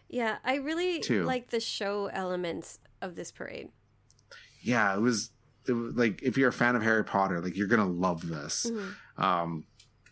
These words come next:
Speaker 2: and of course they had, like, Death Eaters and stuff like that.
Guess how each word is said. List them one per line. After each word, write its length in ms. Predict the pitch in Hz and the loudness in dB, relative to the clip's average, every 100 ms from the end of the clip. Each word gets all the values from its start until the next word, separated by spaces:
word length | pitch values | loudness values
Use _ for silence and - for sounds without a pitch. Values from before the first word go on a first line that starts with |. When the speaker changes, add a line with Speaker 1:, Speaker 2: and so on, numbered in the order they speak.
| _ _ _ - - | _ _ _ -10 -4
Speaker 2:
and 560 | 110 107 104 104 104 | 0 2 2 2 0
of 140 | 104 - | 0 0
course 380 | 135 123 113 - | 4 4 4 4
they 100 | 104 | 4
had, 240 | 104 92 | 4 2
like, 240 | 95 90 90 | 0 -2 0
Death 260 | 107 - | 0 0
Eaters 480 | 110 104 104 101 95 | 0 2 2 2 0
and 140 | 101 | -2
stuff 240 | - 104 92 | 0 -2 -2
like 160 | 92 | -4
that. 380 | - 98 95 - | 0 0 0 -4